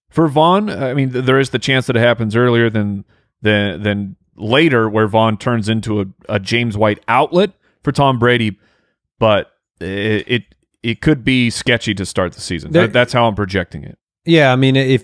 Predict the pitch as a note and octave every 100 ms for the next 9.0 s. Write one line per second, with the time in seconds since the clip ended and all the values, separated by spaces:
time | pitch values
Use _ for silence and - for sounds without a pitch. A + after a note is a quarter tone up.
0 | - C3 - - C#3 A#2 C#3 C#3 A#2 G#2+
1 | B2+ A#2 A2+ A2+ - C3 A2 C3 C3 A2+
2 | A#2+ G#2+ G#2+ G#2 G#2 - G#2 - A2 G2+
3 | G2+ G2 G2 G2 - - F#2+ - F#2 G2+
4 | F2+ E2+ - _ _ - A2+ B2+ D#3 -
5 | D3 B2 A#2+ A#2+ A2+ B2 A#2+ A2+ G#2+ A#2
6 | A#2 A2+ A2+ A2 - B2+ G#2 A2+ D3+ B2
7 | A2 - G2 G#2 F#2+ _ _ _ A#2+ F#3
8 | - F#3 G3 C#3+ B2 A2 A2+ A#2+ A#2 G#2+